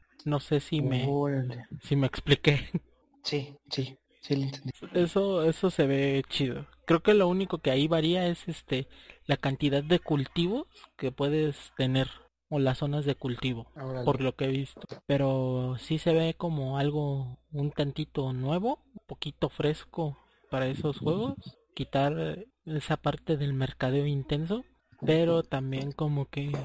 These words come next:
Speaker 1: se, sí se siente su, su ausencia. Entonces, mi recomendación es
Speaker 2: Quéjense.
Speaker 1: quéjense. Ah, y compre los tres, se ven bien chidos. Igual en
Speaker 2: Sí, me
Speaker 1: juegui-
Speaker 2: llamó la atención esa, esa mecánica.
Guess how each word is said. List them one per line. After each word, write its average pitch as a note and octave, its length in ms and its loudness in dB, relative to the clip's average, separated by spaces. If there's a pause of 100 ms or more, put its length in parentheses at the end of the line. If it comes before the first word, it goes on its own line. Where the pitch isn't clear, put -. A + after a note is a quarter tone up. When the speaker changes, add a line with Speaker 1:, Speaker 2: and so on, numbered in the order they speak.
(200)
Speaker 1:
se, C#3 240 0
sí D3 200 0
se D3+ 140 0
siente C#3+ 440 -2
su, C3 440 -4
su - 160 -6
ausencia. C3 720 -4
Entonces, C#3 480 -4 (360)
mi C#3+ 120 2
recomendación C#3 840 -2
es F#3+ 380 -6 (240)
Speaker 2:
Quéjense. C#3+ 580 4 (460)
Speaker 1:
quéjense. C3+ 480 0 (220)
Ah, F#3+ 200 0
y F3 160 0
compre G3 260 -2
los D3+ 200 -6
tres, C#3 240 -4 (380)
se D3+ 80 -2
ven C#3 180 -2
bien C#3+ 140 -4
chidos. - 340 -10 (240)
Igual D3+ 420 0
en D#3 60 2
Speaker 2:
Sí, C#3 80 4
me D3+ 80 6
Speaker 1:
juegui- D3+ 120 8
Speaker 2:
llamó C#3 180 6
la E3+ 80 2
atención D3 360 -2
esa, D#3+ 220 0
esa D3 240 -2
mecánica. C#3 600 -2